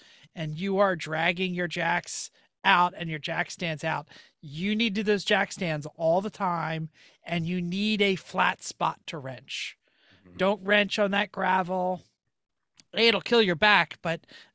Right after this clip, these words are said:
Speaker 1: those jack stands will not be stable, you know? So find that flat spot, find a place where you can wrench. Um, you know, I have a slightly cracked concrete driveway.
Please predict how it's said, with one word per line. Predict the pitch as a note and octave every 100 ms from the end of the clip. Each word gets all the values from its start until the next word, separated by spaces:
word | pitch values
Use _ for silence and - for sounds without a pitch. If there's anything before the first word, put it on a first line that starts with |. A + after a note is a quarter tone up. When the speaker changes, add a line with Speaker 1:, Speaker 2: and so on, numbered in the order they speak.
| _
Speaker 1:
those | F3 F#3
jack | - A3+ A#3+
stands | - G#3+ F#3
will | F#3+
not | F#3+ F#3
be |
stable, | F3+ - F3 C#3+ C3+ - _ _ _ _ _ _
you | E3+ D#3
know? | D#3 D#3+
So | D3 F3+ E3 D#3+ D3 - _
find | - F#3 F3+ F#3+
that | F#3+ G3+
flat | - G#3 G#3
spot, | - G#3 G3 F#3 - _ _
find | - F3+ F3+
a | E3+
place | G3 E3+
where | F3
you | F3
can | E3 F#3 E3
wrench. | D#3+ D#3+ D3 - - - - -
Um, | E3 D3 D3
you | E3
know, | D#3+ D3+
I | E3
have | D#3+ F3+ D#3+
a | E3 D#3 D3+ - _ _
slightly | - - - F3+ F#3 F3 F3
cracked | - F3+ F3 -
concrete | F#3+ E3+ D#3 F3 D#3+
driveway. | E3+ E3 D3 D3+ D3 D3 C3